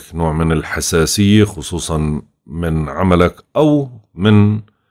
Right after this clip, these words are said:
شيء له علاقة بالمؤسسات الكبيرة، مثل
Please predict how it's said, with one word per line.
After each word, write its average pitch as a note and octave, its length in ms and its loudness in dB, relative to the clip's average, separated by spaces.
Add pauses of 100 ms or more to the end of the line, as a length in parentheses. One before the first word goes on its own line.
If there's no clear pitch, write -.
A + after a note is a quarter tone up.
(240)
شيء - 380 2
له F#2+ 100 4
علاقة E2 380 2
بالمؤسسات D#2 840 -2
الكبيرة، D2+ 480 -10 (1600)
مثل D2 360 -8